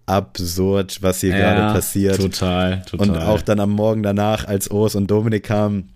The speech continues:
Speaker 1: äh, ich weiß, ich glaub, das war so irgendwie eine halbe Stunde oder dreiviertel Stunde, bevor wir los wollten, stand ich noch auf der Dachterrasse, dann sind die angekommen, hab ich runtergewunken, dann ist Sebastian schon zur Tür geflitzt, hat die hochgeholt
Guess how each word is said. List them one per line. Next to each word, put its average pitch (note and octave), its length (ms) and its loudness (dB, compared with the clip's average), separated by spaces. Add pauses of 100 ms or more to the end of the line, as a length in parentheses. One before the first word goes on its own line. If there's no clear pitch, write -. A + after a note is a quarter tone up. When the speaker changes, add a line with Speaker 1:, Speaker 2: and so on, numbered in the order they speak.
(460)
Speaker 1:
äh, G2 400 2 (400)
ich - 100 -12
weiß, F2+ 160 2 (220)
ich - 60 -20
glaub, E2+ 200 0
das - 160 -6
war F2+ 160 0
so F2 220 0
irgendwie F2 420 0
eine E2 220 0
halbe F#2+ 220 0
Stunde F#2 280 2
oder F2 160 0
dreiviertel F2+ 300 -2
Stunde, F#2 180 0
bevor F#2 140 0
wir - 20 -2
los A#2 220 0
wollten, G#2 340 0 (340)
stand G#2 240 0
ich F#2+ 60 0
noch G#2+ 80 2
auf - 60 -2
der G2+ 80 0
Dachterrasse, A2 500 0
dann G2+ 100 0
sind F#2+ 100 0
die F#2+ 80 0
angekommen, A#2+ 420 2
hab G2+ 100 0
ich F#2+ 160 -2
runtergewunken, A#2 920 2
dann G#2 260 2
ist G2+ 160 -2
Sebastian A2 380 2
schon G#2+ 140 -2
zur G#2+ 160 2
Tür C3+ 240 2
geflitzt, A#2+ 400 -2
hat A#2+ 140 0
die A#2+ 100 2
hochgeholt A#2 600 0